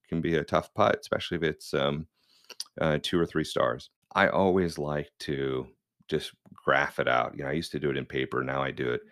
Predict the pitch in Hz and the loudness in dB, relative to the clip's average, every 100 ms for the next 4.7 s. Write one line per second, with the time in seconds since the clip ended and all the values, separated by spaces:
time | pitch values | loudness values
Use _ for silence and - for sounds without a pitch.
0 | - - _ - - - 62 60 58 62 | -20 -20 _ -14 -10 -6 -6 -6 -8 -2
1 | 73 64 62 - 64 - - 67 62 60 | -2 0 -2 -2 -4 -6 -8 -6 -6 -4
2 | - - - - - _ _ _ _ 76 | -8 -6 -8 -8 -20 _ _ _ _ -2
3 | 69 62 62 - - 65 64 62 64 62 | 0 -4 -6 -10 -8 -4 -2 -2 -2 -2
4 | - - - - - 58 - | -6 -10 -12 -4 0 0 -2